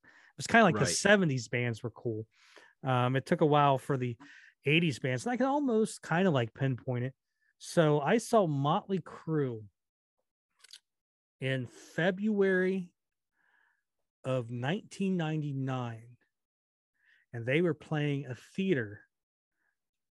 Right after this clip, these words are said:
Speaker 1: in Dayton, Ohio. I mean,
Speaker 2: Really?
Speaker 1: a decent sized theater, maybe three thousand, something like that,
Speaker 2: Yeah.
Speaker 1: right? That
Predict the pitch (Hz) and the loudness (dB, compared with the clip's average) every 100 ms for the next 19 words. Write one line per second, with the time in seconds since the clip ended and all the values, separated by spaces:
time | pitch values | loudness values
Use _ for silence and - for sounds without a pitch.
0 | _ 127 127 123 120 120 - _ _ _ | _ -4 -2 -2 -4 -8 -12 _ _ _
1 | _ _ _ _ _ _ 139 131 120 127 | _ _ _ _ _ _ 0 0 -2 -4
2 | 117 120 104 127 _ _ _ _ _ _ | -4 -6 -10 -18 _ _ _ _ _ _
3 | - 285 208 269 285 151 123 151 127 - | -4 0 2 2 2 0 -2 0 2 -2
4 | 131 123 175 143 143 131 - _ _ _ | -4 -2 0 0 -2 -4 -10 _ _ _
5 | _ _ _ - - - - - - - | _ _ _ -20 -20 -20 -18 -18 -16 -2
6 | 147 160 151 143 160 170 180 - - _ | 0 2 0 0 0 0 -4 -8 -18 _
7 | - 156 170 175 180 87 76 135 151 - | -6 -4 -2 -2 0 0 0 -6 -6 -8
8 | _ _ _ _ _ _ _ _ _ _ | _ _ _ _ _ _ _ _ _ _
9 | _ _ _ _ _ _ _ _ - 143 | _ _ _ _ _ _ _ _ -12 -8
10 | 127 175 202 | 0 2 2